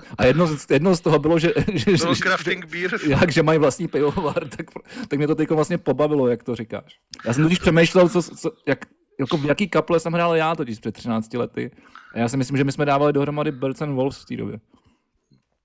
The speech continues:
Speaker 2: No, to já, ty vole, jsem měl, jsem možná prošel víc kapelama než ty,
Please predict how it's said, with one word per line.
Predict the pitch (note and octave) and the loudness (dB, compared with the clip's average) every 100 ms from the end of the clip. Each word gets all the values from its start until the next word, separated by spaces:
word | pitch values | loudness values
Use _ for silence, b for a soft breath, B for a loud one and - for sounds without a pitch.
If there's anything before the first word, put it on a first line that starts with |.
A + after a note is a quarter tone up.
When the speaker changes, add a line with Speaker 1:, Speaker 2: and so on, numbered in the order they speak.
| _ B B B B B _ - | _ B B B B B _ -20
Speaker 2:
No, | A#2 - | -20 -10
to | C3 | -6
já, | A2+ | -6
ty | - | -6
vole, | G#2+ G2+ | -12 -10
jsem | C3 | -10
měl, | C3+ B2 _ _ - | -12 -20 _ _ -18
jsem | C3+ B2+ A#2+ | -16 -16 -14
možná | B2 E3 E3+ | -8 -6 -6
prošel | D#3 C#3 E3+ | -6 -6 -6
víc | D3+ - | -8 -12
kapelama | C#3+ E3+ E3 F3+ | -12 -10 -10 -8
než | F3 | -10
ty, | - D#3+ | -12 -16